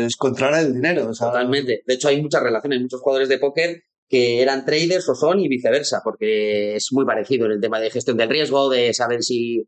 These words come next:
Speaker 2: ¿no? De si me compensa ir, si no, el bote que hay. Entonces, sí, ese es complicado. Es un trabajo obviamente complicado, pero sí que es cierto que el sueño es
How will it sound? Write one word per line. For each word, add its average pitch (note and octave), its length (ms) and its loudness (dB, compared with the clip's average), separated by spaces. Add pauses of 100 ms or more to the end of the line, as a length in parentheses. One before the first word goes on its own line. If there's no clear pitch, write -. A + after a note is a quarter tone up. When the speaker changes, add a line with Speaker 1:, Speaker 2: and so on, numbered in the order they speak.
Speaker 2:
¿no? D#3 220 0
De A2+ 240 2
si B2 120 0
me A#2 120 0
compensa B2 460 0
ir, D#3+ 240 0
si B2 140 2
no, D3+ 300 0 (220)
el A#2+ 140 2
bote B2+ 240 0
que C3 100 0
hay. D#3 220 0 (420)
Entonces, C#3+ 1000 2
sí, A2+ 200 -2
ese A2+ 200 -2
es B2+ 100 -4
complicado. B2+ 500 0 (120)
Es - 180 -20
un A2 380 2
trabajo G#2+ 300 0
obviamente A#2 300 0
complicado, A2 400 0
pero A#2 120 0
sí C3 60 -2
que E3+ 60 0
es E3+ 80 0
cierto F#3+ 300 0
que G3 320 -2 (160)
el A#2 240 -2
sueño D#3+ 340 4
es F#3+ 300 2